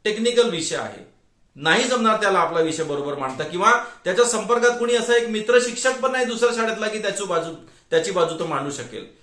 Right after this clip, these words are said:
फक्त आणि फक्त या परिस्थितीमध्ये, म्हणजे ज्या परिस्थितीमध्ये कोणत्या, की पक्षकाराला, म्हणजे त्या कर्मचाऱ्याला,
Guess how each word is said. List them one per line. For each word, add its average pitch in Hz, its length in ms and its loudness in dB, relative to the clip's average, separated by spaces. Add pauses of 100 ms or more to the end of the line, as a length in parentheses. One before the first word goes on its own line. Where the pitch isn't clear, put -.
(440)
फक्त 165 320 -6
आणि 185 240 -2
फक्त 190 240 -10
या 147 240 0
परिस्थितीमध्ये, 147 760 -4 (720)
म्हणजे 117 220 -6
ज्या 143 220 2
परिस्थितीमध्ये 160 640 -4
कोणत्या, 175 400 -2 (480)
की 190 200 -4 (140)
पक्षकाराला, 160 680 2
म्हणजे 143 240 -6
त्या 185 120 0
कर्मचाऱ्याला, 160 720 0